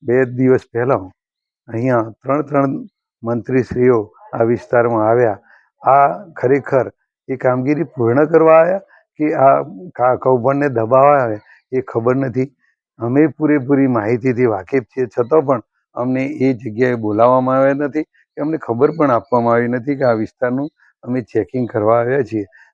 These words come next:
જો અમને સાથે રાખ્યા હોત, તો આ વિસ્તારમાં અમે પૂરેપૂરા વાકેફ છીએ, તો એ જગ-, કઈ જગ્યાએ કૌભાંડ થયું છે, એ કૌભાંડ અમે સારી રીતે એમને બતાવી શકતા અને સરકારનું જે આ ખોટી રીતનો વ્યય થયો છે નાણાંનો,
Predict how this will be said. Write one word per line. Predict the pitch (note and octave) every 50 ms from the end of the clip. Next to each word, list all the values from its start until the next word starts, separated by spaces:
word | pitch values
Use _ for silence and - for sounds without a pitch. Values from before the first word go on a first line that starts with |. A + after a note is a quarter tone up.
| _ -
જો | A#2+ C#3+ C#3+
અમને | D3+ D#3 E3 D3+
સાથે | - - B2 A2+ G#2 - D3
રાખ્યા | D3 D3+ C3+ A#2 - - C3+ A#2
હોત, | F#2+ A2 B2+ A#2+ A2 _ _ _ _ _ _ _ _
તો | - B2+
આ | B2+
વિસ્તારમાં | B2 B2 A#2+ - _ - C#3 C3+ C#3+ D3 C#3+
અમે | C#3 D3
પૂરેપૂરા | C#3 C#3+ - B2+ A#2+ B2+ B2 C3+ C#3+ C3+ C3+
વાકેફ | B2+ A#2 G#2+ G2 - - G2+ -
છીએ, | - - - F3+ D#3 B2+ G#2+ - _ _ _ _ _ _
તો | - C#3
એ | C3+ C3 C3+
જગ-, | B2 F#2+ B2 A#2 A2 A#2 D#3 -
કઈ | - C3+ C#3 C#3+
જગ્યાએ | A#2+ B2 A2+ G#2+ A#2+ C3 C3+
કૌભાંડ | B2+ - - A2+ G#2 F#2+ F#2+ A#2+ C3 C3
થયું | - - B2+ C3+ D#3+ E3+ C3+
છે, | A2 A#2+ A2 - _ _ _ _ _ -
એ | C3 A#2+
કૌભાંડ | - - A#2+ A2+ G#2+ G2+ A#2 B2 B2+
અમે | B2 A#2 A#2 A#2+
સારી | A2+ - - G#2+ G#2 G#2 A#2
રીતે | A2+ A2 A2 G#2+ A#2 A2+ A#2 - _ _ _ _ _ _
એમને | - G#2+ G#2+ A2 A2
બતાવી | G2+ G#2 G2 F#2+ - C3+ C#3 C#3
શકતા | G#2+ - A#2 G#2 - - - F#2 - - _ _ - - - _ -
અને | A2 A#2+ B2 A#2+
સરકારનું | - - A#2+ A2 G2+ - - B2+ C3 B2 B2 A2+ A2 - _ _ _ _ _ _
જે | G#2+ G2+ A2 A#2+
આ | A2+ A2+ A2+ A2+
ખોટી | A2 _ _ _ - - A#2+ A#2 A2 B2 B2
રીતનો | A#2 A#2+ A2+ A#2 A#2 A#2 A2+
વ્યય | G2+ G#2 A2+ A#2+ A#2
થયો | - B2+ C#3 D3+ D3+
છે | A#2 - B2
નાણાંનો, | A2+ A2+ G#2+ G#2 G#2 G#2+ G#2 G#2 G2+